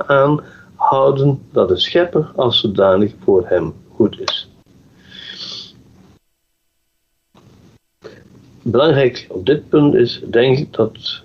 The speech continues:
de dissentio, de negatieve, eh,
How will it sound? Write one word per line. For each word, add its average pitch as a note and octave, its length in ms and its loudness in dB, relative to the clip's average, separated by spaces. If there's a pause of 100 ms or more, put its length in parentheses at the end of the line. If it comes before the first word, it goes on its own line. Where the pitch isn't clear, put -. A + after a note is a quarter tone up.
(160)
de G2+ 160 0
dissentio, E3 920 2 (560)
de G2 180 2
negatieve, B2 920 2 (400)
eh, F#2 300 2